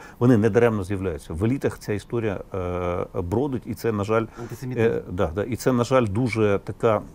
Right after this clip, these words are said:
Speaker 2: Ну, нормальний
Speaker 1: е,
Speaker 2: шлях нацизму, чого ж.
Speaker 1: ну,
Speaker 2: Нацисти
Speaker 1: абсолютно,
Speaker 2: мають
Speaker 1: да.
Speaker 2: не любити євреїв.
Speaker 1: Да, да,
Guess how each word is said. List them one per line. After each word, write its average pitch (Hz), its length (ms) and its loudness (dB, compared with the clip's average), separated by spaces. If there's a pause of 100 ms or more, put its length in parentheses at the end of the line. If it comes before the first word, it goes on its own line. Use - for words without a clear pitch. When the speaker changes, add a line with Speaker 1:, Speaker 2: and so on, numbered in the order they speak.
(600)
Speaker 2:
Ну, 220 80 -6
нормальний 180 380 0
Speaker 1:
е, 190 40 -2
Speaker 2:
шлях 165 260 -2
нацизму, 123 460 -6
чого 87 200 -10
ж. - 140 -16
Speaker 1:
ну, - 200 -8
Speaker 2:
Нацисти 98 200 -8
Speaker 1:
абсолютно, 117 280 -4
Speaker 2:
мають 190 120 -2
Speaker 1:
да. 120 100 4
Speaker 2:
не 139 120 -4
любити 120 320 -6
євреїв. 98 260 -6
Speaker 1:
Да, 92 140 -4 (240)
да, 90 180 -4